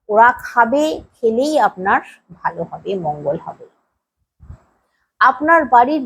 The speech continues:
জানলায়, মানে বাইরের দিকে জানলার সানসেটে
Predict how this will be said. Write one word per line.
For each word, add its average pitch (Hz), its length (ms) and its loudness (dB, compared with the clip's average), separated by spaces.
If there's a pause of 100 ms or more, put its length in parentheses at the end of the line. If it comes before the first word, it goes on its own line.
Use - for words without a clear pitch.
(120)
জানলায়, 208 640 -2 (1120)
মানে 196 180 0 (120)
বাইরের 196 500 4
দিকে 165 260 -8 (120)
জানলার 196 480 2 (1700)
সানসেটে - 680 -2